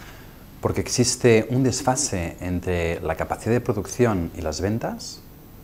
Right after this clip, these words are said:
porque desea diversificar riesgos, para alargar la vida del producto, porque el mercado nacional está saturado y necesita encontrar otros mercados donde exista demanda.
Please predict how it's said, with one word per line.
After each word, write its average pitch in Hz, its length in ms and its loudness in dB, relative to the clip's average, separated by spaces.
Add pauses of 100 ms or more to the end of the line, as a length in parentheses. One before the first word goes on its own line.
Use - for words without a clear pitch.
(360)
porque 95 240 0
desea 98 380 0
diversificar 85 760 -2
riesgos, 85 760 -2 (960)
para 104 160 6
alargar 101 440 4
la 95 140 4
vida 113 220 4
del 80 160 -2
producto, 117 640 -6 (1040)
porque 98 320 2
el 90 100 4
mercado 95 380 4
nacional 92 500 0
está 87 200 -4
saturado 101 600 2
y 104 60 -2
necesita 104 460 -2
encontrar 135 720 0
otros 151 340 2
mercados 113 800 4
donde 82 220 -2
exista - 340 -4
demanda. 117 440 0